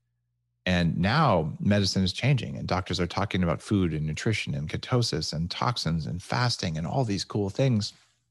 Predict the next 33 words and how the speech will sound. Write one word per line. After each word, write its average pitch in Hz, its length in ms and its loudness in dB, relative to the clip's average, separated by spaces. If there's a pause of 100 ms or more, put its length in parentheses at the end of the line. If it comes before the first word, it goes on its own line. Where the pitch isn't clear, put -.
(380)
They 113 160 4
weren't 120 380 4
ten 78 180 -2
years 69 200 -6
ago. - 320 -8
They 95 100 0
weren't 107 240 2
twenty 104 240 2
years 113 180 2
ago. - 300 -6 (400)
And 110 120 4
it's 101 120 2
becoming 95 380 2
safer 104 520 0
and 82 120 2
more 80 140 2
accepted 85 520 -4
for 85 120 -10
them 76 180 -6
to - 80 -8
do - 180 0
that. 67 300 -4 (640)
And 92 200 2
I'm 95 120 4
grateful 92 340 2
to 87 80 0
have 80 180 -4
played 82 320 2
a 85 120 2
role 87 520 4 (200)
in 90 100 2
just 82 160 0
helping 90 460 2